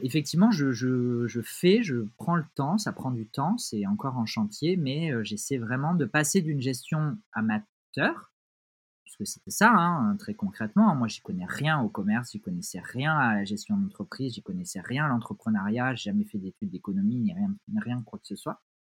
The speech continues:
Ma mère a une expérience de gestion d'entreprise, mais commerce, vente de produits, d'import, euh, et cetera, pareil, c'était assez, assez neuf. Donc, euh, donc, on passe d'une gestion très amatrice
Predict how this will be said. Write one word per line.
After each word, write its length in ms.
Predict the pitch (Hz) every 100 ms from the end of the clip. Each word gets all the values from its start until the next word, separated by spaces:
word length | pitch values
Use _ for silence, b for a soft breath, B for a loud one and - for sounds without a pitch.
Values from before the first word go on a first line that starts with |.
| _ -
Ma 120 | 127
mère 160 | 156 147
a 80 |
une 100 | 110
expérience 480 | 107 104 123 113 120
de 100 | 113
gestion 340 | 101 104 - 110
d'entreprise, 560 | 104 - - 226 285
mais 260 | 123 104 - _ _ _ _
commerce, 580 | - 139 143 151 - 127
vente 320 | 110 143 143
de 100 | 127
produits, 600 | 107 - 127 120 135 139
d'import, 680 | 123 113 - 127 127 127 120
euh, 180 | 110 101
et 80 | 95
cetera, 460 | - - 95 104 - _ _ _ _
pareil, 300 | 107 98 113
c'était 260 | 107 95 95
assez, 300 | 92 - 92 90 -
assez 220 | 90 -
neuf. 240 | 87 104 - _ _ _ _ _ _ _ _ -
Donc, 360 | 104 104 107
euh, 240 | 107 101 98
donc, 220 | 101 107
on 100 | 104
passe 200 | 147 135
d'une 160 | 113
gestion 500 | 107 107 - 127 120 107
très 420 | - - 123 117 107
amatrice 800 | 95 92 90 - 214 254 -